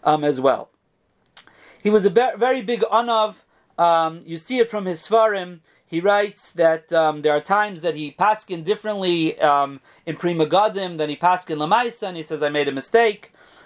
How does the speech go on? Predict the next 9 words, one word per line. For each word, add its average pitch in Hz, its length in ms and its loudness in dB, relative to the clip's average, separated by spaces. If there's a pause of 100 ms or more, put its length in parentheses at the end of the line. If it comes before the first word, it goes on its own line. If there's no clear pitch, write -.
(140)
The, 165 360 6
the 156 80 -4
Pischei 180 380 -4
Tshuva 226 540 2 (500)
in, 175 420 0
um, 160 580 0 (1300)
the - 100 -4
Pischei 190 520 0
Tshuva, 185 760 2